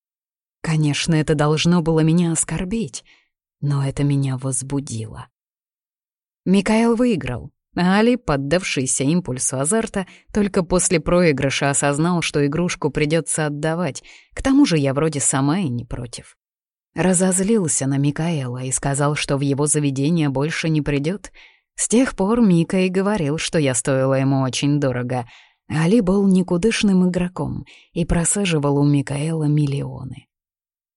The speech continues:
Мы были вместе не больше двух месяцев. Микаэл сразу установил дистанцию, обозначил мое место. Впрочем, мне было не привыкать.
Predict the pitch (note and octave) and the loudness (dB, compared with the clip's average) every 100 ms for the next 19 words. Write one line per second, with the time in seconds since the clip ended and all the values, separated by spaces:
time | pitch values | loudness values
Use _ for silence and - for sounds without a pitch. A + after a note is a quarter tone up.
0 | _ _ _ _ _ - E3+ F3 D3+ D3 | _ _ _ _ _ -2 4 6 6 4
1 | C#3 C3 C#3+ D3 - C3+ C#3 C3+ C#3+ C#3+ | 2 4 4 2 0 0 2 2 0 -2
2 | - B2+ C3 C3+ D3 D3 - - - - | -4 -4 -4 -4 -2 -2 -4 -8 -10 -10
3 | - _ _ - D#3 F3 F#3 G#3 A3 F#3+ | -20 _ _ -4 0 2 2 0 0 -2
4 | - G3 G3+ E3+ E3+ - D#3 E3 F3+ F3 | -2 -2 0 0 -2 -2 0 0 0 -2
5 | E3+ - - E3 C#3+ - - - - - | -2 -4 -4 -4 -4 -6 -8 -12 -16 -16
6 | - E3+ F3 F#3 A3 - C3 C#3+ C3 B2 | -4 2 2 4 2 2 2 4 2 2
7 | C#3 F3+ - - _ _ _ - D#3 D3 | 0 -2 -8 -12 _ _ _ -6 -2 -2
8 | - C#3+ D3 D3 C#3 C#3 C3+ C#3 C3 C3 | 0 2 4 4 2 0 0 0 -2 -6
9 | C#3+ - - - - | -8 -10 -16 -14 -16